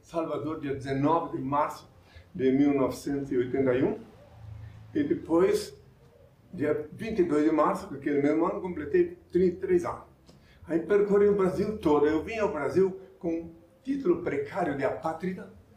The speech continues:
porque eu fui declarado apátrida em França, no Thionville, e então voltei assim nessas condições. E só voltei a obter nacionalidade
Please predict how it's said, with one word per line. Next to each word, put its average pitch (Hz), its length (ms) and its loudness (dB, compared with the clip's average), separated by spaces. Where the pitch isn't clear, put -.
porque - 180 -10
eu - 360 -2
fui 165 180 2
declarado 143 460 -2
apátrida 143 500 -8
em 143 280 0
França, 190 600 -2
no 139 280 -6
Thionville, 151 680 -2
e 143 100 0
então 160 200 0
voltei 170 300 0
assim 180 240 -2
nessas 208 340 0
condições. 147 440 -6
E 123 80 -8
só 214 380 -6
voltei 180 580 0
a 175 80 4
obter - 520 0
nacionalidade 139 1040 0